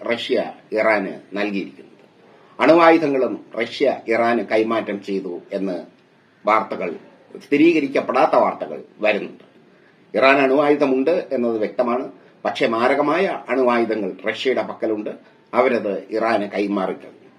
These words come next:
യുദ്ധത്തിനുള്ള എല്ലാ ഒരുക്കങ്ങളും ഇറാൻ പൂർത്തിയായി കഴിഞ്ഞു, ഇറാൻ പൂർത്തിയാക്കി കഴിഞ്ഞു.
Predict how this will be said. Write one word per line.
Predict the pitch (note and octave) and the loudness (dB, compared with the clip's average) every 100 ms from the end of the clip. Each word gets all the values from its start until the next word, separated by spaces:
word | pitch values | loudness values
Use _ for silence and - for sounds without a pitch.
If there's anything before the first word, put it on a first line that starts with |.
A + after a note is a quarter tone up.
| _ - - _ - | _ -20 -20 _ -2
യുദ്ധത്തിനുള്ള | D3 G3+ G3+ G3+ F#3+ | 4 6 6 2 2
എല്ലാ | D#3+ C3 D#3 C#3+ - | 2 2 2 0 -2
ഒരുക്കങ്ങളും | B2 C3 C#3 C3 G2+ F#2 - | -2 -2 -2 -2 -4 -6 -8
ഇറാൻ | G#2+ A2+ G2+ F2+ A2+ | -2 0 0 -2 -4
പൂർത്തിയായി | A#2 A2+ A2+ D2+ | -4 -2 -4 -4
കഴിഞ്ഞു, | - - - - - A#2 | -10 -20 -20 -20 -8 2
ഇറാൻ | C3 D3 | 4 4
പൂർത്തിയാക്കി | C#3+ D#3+ - C3 - - | 0 -2 0 0 -2 -14
കഴിഞ്ഞു. | - | -20